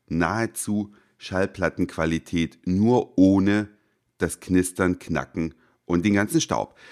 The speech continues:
Ja, und was macht man nun mit so einer Datei? Auf der Festplatte nützt sie einem wenig, weil mit dem Computer kann man diese Dateien zwar auch anhören, aber der Computer kann maximal C-D-Qualität und damit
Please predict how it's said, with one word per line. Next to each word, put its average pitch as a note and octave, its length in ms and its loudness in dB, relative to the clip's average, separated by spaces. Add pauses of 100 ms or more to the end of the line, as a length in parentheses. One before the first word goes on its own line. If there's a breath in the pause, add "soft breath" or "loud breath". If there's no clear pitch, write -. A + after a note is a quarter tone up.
(180 loud breath)
Ja, D3+ 180 6
und C3 80 6
was C3+ 160 2
macht D3+ 240 -2
man D#3+ 100 4
nun A#2+ 160 6
mit G#2 120 4
so - 80 -2
einer F#2 160 4
Datei? D#2+ 340 0
Auf D2+ 140 -2
der G#2+ 100 0
Festplatte B2+ 560 -4
nützt B2 420 -2
sie B2+ 140 -4
einem E2 460 -2
wenig, G#2+ 440 -2
weil F#2 140 -2
mit G2 160 -4
dem F#2 160 -2
Computer C3+ 460 -6
kann F#2+ 180 -6
man F2+ 140 -2
diese F2+ 240 -8
Dateien F#2 420 -2
zwar F2 220 -6
auch C#3 180 -2
anhören, D#2 560 -2 (380 loud breath)
aber F2 200 -2
der F#2+ 120 0
Computer A#2+ 560 -4
kann F#2+ 320 -4
maximal F2+ 500 -4
C-D-Qualität E2+ 1000 -2 (340 loud breath)
und - 340 -2
damit E2+ 420 0